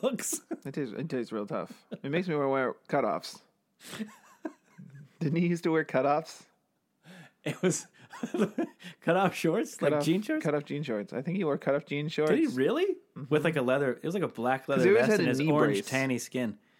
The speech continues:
Speaker 2: He always had a knee brace on 'cause there was parts
Speaker 1: <laughs> Well,
Speaker 2: of it.
Speaker 1: yeah. It's
Speaker 2: It was,
Speaker 1: Kevin.
Speaker 2: well, 'cause there was parts of it that just had to be, like, this isn't part of the show. This, this job hurts. <laughs> Were you a big wrestling guy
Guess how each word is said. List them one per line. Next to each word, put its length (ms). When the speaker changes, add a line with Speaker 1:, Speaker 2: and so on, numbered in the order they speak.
Speaker 2:
He 60
always 100
had 120
a 40
knee 180
brace 300
on 300
'cause 200
there 120
was 80
parts 260
Speaker 1:
<laughs> 0
Well, 100
Speaker 2:
of 60
it. 60
Speaker 1:
yeah. 280
It's 180
Speaker 2:
It 60
was, 100
Speaker 1:
Kevin. 380
Speaker 2:
well, 120
'cause 140
there 80
was 80
parts 260
of 60
it 120
that 100
just 180
had 160
to 60
be, 260
like, 200
this 180
isn't 220
part 140
of 60
the 60
show. 440
This, 200
this 200
job 220
hurts. 480
<laughs> 40
Were 60
you 160
a 60
big 200
wrestling 400
guy 220